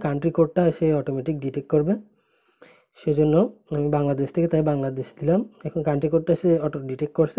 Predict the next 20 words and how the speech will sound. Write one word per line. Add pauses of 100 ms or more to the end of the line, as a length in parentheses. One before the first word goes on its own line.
এখন
আমার
নাম্বারটা
দিয়ে
দেবো, (100)
মোবাইল
নাম্বারটা, (640)
আপনার, (560)
আহ, (120)
নিজের
মোবাইল
নাম্বারটা
এখানে
দিয়ে
দেবেন। (1080)
দিয়ে
দেওয়ার
পর
এখানে
অ্যাড্রেস